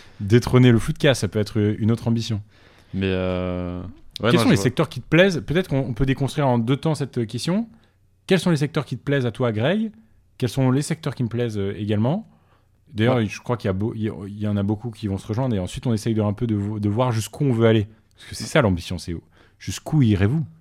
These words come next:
Speaker 2: Pour aller plus dans cette direction, moi, ce que j'allais dire, c'est que, en soi, dans mes ambitions, c'est pas, euh, tant un poste, euh, ni un salaire en particulier,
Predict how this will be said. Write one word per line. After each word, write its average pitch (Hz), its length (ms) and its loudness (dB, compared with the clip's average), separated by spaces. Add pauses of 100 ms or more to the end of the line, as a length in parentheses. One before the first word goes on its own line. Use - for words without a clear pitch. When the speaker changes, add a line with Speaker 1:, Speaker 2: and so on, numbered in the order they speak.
(340)
Speaker 2:
Pour 110 120 2
aller 104 100 4
plus 131 140 -4
dans 123 80 4
cette 117 100 -4
direction, 113 380 2
moi, 190 100 2
ce - 60 -6
que 120 80 -2
j'allais 107 180 2
dire, 170 140 0
c'est 110 120 -4
que, 98 420 2
en 101 100 -2
soi, - 160 -4
dans 147 100 0
mes 101 220 0
ambitions, 131 500 -4
c'est - 160 -16
pas, 143 220 2
euh, 104 180 2
tant 117 400 -2
un 107 60 0
poste, 135 600 -2
euh, 92 120 -2
ni 107 220 0
un 92 160 -2
salaire 110 400 0
en 98 80 -4
particulier, 107 600 -6